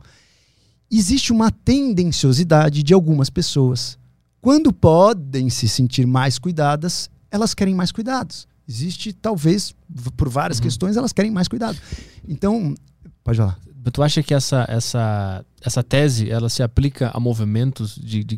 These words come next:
Speaker 2: pessoas, de grupos,
Speaker 1: Com
Speaker 2: movimentos
Speaker 1: certeza.
Speaker 2: sociais?
Speaker 1: Mas com cer-, mas com certeza, cara. Que eu
Speaker 2: Hum.
Speaker 1: não, eu não posso provar isso,
Speaker 2: Claro.
Speaker 1: porque, cara, é impossível a gente provar isso. Mas, mas com certeza absoluta. E não equivale pra todos.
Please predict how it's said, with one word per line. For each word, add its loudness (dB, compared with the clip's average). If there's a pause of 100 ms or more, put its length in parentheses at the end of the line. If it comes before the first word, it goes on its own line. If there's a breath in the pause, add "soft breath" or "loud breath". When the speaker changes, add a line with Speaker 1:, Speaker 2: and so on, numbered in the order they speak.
(120)
Speaker 2:
pessoas, 0
de -4
grupos, 0
Speaker 1:
Com -2
Speaker 2:
movimentos 2
Speaker 1:
certeza. 4
Speaker 2:
sociais? 0
Speaker 1:
Mas -2
com -2
cer-, -6 (100)
mas -6
com -10
certeza, -6
cara. -4
Que -4
eu 2
Speaker 2:
Hum. 2
Speaker 1:
não, 0
eu 0
não -4
posso -2 (140)
provar -2
isso, 0
Speaker 2:
Claro. 0
Speaker 1:
porque, -6
cara, -4
é -2
impossível -4
a 0
gente -6
provar -6
isso. -10
Mas, -4 (380 loud breath)
mas -4
com -10
certeza -4
absoluta. 0 (280 loud breath)
E 6
não 4
equivale 2
pra 2
todos. 0